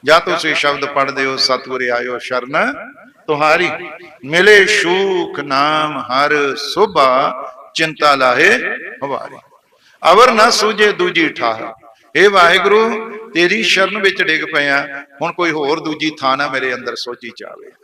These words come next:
"ਅਵਰ ਨਾ ਸੂਝੇ ਦੂਜੀ ਠਾਹਰ, ਹਾਰ ਪਰਿਓ ਤੋ ਦੁਆਰੀ।" ਬਸ ਬਚ ਮੈਂ ਸਕਦਾ ਹਾਂ,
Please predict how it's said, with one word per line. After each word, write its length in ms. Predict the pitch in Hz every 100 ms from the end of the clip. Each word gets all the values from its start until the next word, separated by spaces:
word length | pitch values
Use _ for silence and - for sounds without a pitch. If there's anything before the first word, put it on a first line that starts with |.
| 135
"ਅਵਰ 160 | 160
ਨਾ 100 | 165
ਸੂਝੇ 420 | 156 147 143 196 262 311 262 339 262
ਦੂਜੀ 360 | - 180 220 247
ਠਾਹਰ, 480 | - 156 151 165 202 226 240 233 240 - -
ਹਾਰ 320 | 135 156 185
ਪਰਿਓ 380 | 165 175 170 170
ਤੋ 480 | 160 156 196 233 190 247 196 226
ਦੁਆਰੀ।" 480 | 156 165 170 180 196 175 170 180 - - -
ਬਸ 400 | 165 - 170 - 170 - 170 _ _ 113
ਬਚ 280 | 147 156
ਮੈਂ 160 | 156 147
ਸਕਦਾ 400 | - 127 127 135
ਹਾਂ, 300 | 135 92 -